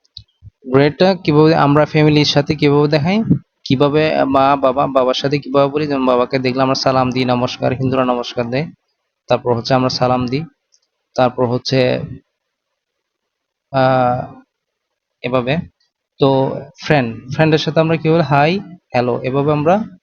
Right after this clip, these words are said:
সম্বোধনটা বা সম্ভাষণটা করি, শুরু করি, কথাবার্তা এভাবে শুরু করি। তারপর হচ্ছে, আহ, ইয়াঙ্গার্স, ইয়াঙ্গার্সদের সাথেও আমরা হাই, হ্যালো দিয়ে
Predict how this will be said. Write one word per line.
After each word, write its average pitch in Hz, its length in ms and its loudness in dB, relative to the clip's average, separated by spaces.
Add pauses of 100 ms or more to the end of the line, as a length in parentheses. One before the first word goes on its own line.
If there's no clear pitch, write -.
(1000)
সম্বোধনটা 143 680 2 (600)
বা 127 460 0
সম্ভাষণটা 139 520 -2 (100)
করি, 117 160 -2
শুরু 127 280 0
করি, 120 240 -4
কথাবার্তা 127 440 -4
এভাবে 123 220 -4
শুরু 117 260 -8
করি। 113 240 -10 (600)
তারপর 131 240 -2
হচ্ছে, 139 360 -2
আহ, 127 340 0
ইয়াঙ্গার্স, 135 640 0
ইয়াঙ্গার্সদের 160 680 2
সাথেও 180 400 0
আমরা 170 280 2
হাই, 147 260 2
হ্যালো 135 240 0
দিয়ে 180 360 0